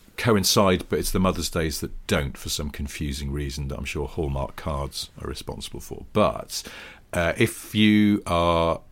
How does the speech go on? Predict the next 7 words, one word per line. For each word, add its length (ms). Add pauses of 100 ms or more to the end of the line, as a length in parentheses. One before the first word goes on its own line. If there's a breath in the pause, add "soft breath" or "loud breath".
imminently 380
expecting 400
to 80
celebrate 340
Father's 260
Day, 200 (400 loud breath)
then 680